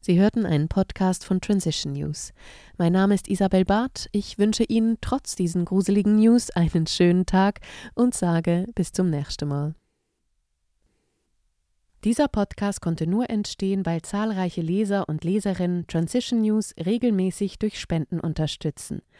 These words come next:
Wenn auch Sie uns unterstützen wollen, klicken Sie den entsprechenden Button auf unserer Website an.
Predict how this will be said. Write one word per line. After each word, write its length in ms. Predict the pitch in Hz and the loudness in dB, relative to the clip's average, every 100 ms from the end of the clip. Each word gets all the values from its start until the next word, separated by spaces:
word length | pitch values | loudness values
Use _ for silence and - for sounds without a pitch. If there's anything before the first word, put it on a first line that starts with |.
| - - _ | -20 -20 _
Wenn 160 | 175 165 | -4 0
auch 140 | 160 | -2
Sie 240 | - 254 269 | -2 -4 0
uns 180 | 214 | 0
unterstützen 720 | - 170 180 - 202 - 214 208 | 0 0 -2 0 -4 0 0 2
wollen, 340 | 202 214 233 - _ | 4 4 0 -4 _
klicken 320 | - 294 - | -4 -2 0
Sie 140 | 254 226 | 0 2
den 160 | 202 | 0
entsprechenden 680 | 175 170 - 196 190 196 175 | 0 -2 -2 -4 -2 0 0
Button 360 | 170 160 - 170 | 0 -4 -2 -2
auf 220 | - 175 | -2 -4
unserer 400 | - 185 208 226 | 0 0 2 0
Website 520 | 196 160 - 143 143 | 0 -2 -4 -4 -4
an. 260 | 147 139 135 | -6 -8 -8